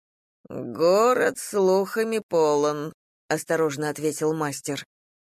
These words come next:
«Есть у нас подозрение, что их в цистернах прячут. Вот и пришёл я к тебе за помощью.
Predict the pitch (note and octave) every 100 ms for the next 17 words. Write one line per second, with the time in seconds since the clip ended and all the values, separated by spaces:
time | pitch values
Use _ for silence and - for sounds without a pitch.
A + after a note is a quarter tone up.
0 | _ _ _ - B2+ D3 F#3+ F#3+ F3+ F3
1 | E3 E3 E3 D#3+ E3 G3+ F#3 B2+ G2+ F2+
2 | - - - - D3 F3+ F3 - - -
3 | E3 - G3+ F#3 B2 A2+ - A#2+ B2 -
4 | - - - _ _ _ _ - B2+ C#3+
5 | F#3+ G3 G3 F#3+ - D#3+ B2+ B2+ - C#3
6 | D3+ D3 - B2+ A2+ A2+ - B2+